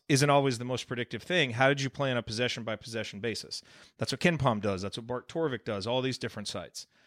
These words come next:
Just to add a little context to what you just said, Indiana is currently eightieth in KenPom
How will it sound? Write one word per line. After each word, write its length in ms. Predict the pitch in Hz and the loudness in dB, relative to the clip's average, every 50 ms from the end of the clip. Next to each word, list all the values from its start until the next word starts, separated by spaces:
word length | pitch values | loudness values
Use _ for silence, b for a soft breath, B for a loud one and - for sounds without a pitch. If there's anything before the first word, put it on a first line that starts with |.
| b b b b b b b b b b b | b b b b b b b b b b b
Just 240 | - 156 190 185 - | 2 2 2 4 2
to 140 | - - 170 | 0 2 4
add 160 | 170 165 160 | 4 4 4
a 40 | 147 | 4
little 200 | 147 156 165 156 | 2 0 0 0
context 540 | - 156 156 143 127 - 139 123 - - | 2 2 2 2 4 2 2 2 2 0
to 80 | - 123 | -2 -2
what 200 | 113 123 120 - | -2 -4 -6 -6
you 80 | 123 120 | -8 -6
just 220 | 113 117 107 - | -4 -4 -2 -2
said, 240 | - 110 92 82 - | -2 -2 -2 -2 -2
Indiana 380 | 143 147 170 202 214 214 196 | -2 2 4 4 4 6 4
is 100 | 165 - | 4 2
currently 380 | - - 165 156 139 127 120 - - | 2 -2 -4 -4 -4 -6 -8 -2 2
eightieth 400 | 139 147 151 160 147 143 - - | 4 4 4 4 2 2 0 -2
in 100 | 123 113 | -10 -8
KenPom 460 | - 131 113 101 - 104 80 67 | -4 -4 -4 -4 -6 -10 -12 -12